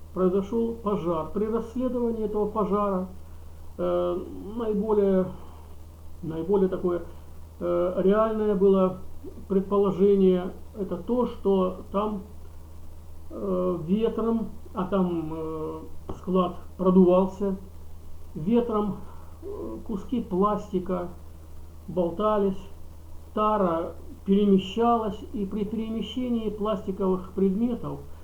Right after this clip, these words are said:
вообще при перемещении диэлектрика, при взаимном трении происходит электризация. И эта электризация может, э, достигать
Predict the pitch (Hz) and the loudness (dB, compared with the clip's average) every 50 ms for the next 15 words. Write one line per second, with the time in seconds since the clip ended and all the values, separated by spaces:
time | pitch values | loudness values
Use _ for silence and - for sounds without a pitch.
0 | - - - - - - - - 208 214 190 - - 214 196 - 190 196 196 190 | -14 -14 -14 -14 -14 -14 -12 -6 -4 -4 -4 0 0 0 2 4 6 6 6 6
1 | 202 - - - - - - - - - - - 202 214 226 226 233 - - - | 6 4 -2 -8 -12 -14 -14 -14 -16 -10 -4 -2 0 0 2 2 0 0 0 -2
2 | - 226 208 196 190 185 180 175 185 196 208 226 247 233 196 180 165 - 180 156 | 0 2 6 8 8 8 8 8 6 4 4 4 2 2 0 -2 -4 -4 -6 -6
3 | - - 196 196 180 175 202 214 220 214 214 196 190 185 170 - - 196 226 233 | -2 0 2 4 6 6 6 4 4 4 4 4 4 4 4 2 2 2 2 4
4 | 240 214 180 156 151 139 143 165 170 165 - - - 233 233 202 208 180 - - | 4 4 2 0 0 -2 -2 -2 -4 -4 -4 -4 -2 -2 0 0 0 -2 -4 -8
5 | - - - - - - - - - - 185 185 214 220 233 - - 214 233 208 | -12 -14 -14 -14 -14 -12 -12 -12 -8 0 0 2 2 2 -2 -4 -2 0 0 2
6 | 180 196 208 190 - - - - 147 143 147 147 - - - - 202 190 190 196 | 4 4 4 4 4 2 -2 -6 -8 -8 -8 -8 -10 -10 -12 -8 -4 -2 0 0
7 | 202 208 208 214 - 214 214 208 208 220 208 202 202 190 190 190 185 180 175 220 | 0 0 -2 -4 -4 -2 -4 -2 0 0 2 2 2 0 2 2 2 4 4 4
8 | 233 233 226 - 240 220 196 190 202 202 185 202 190 - 190 180 180 180 175 170 | 4 2 2 2 0 2 4 6 4 4 4 2 0 0 0 0 0 0 -2 -2
9 | 156 175 180 180 - 196 185 180 208 214 196 - - | 0 -2 -2 -2 0 0 0 0 0 0 -2 -4 -6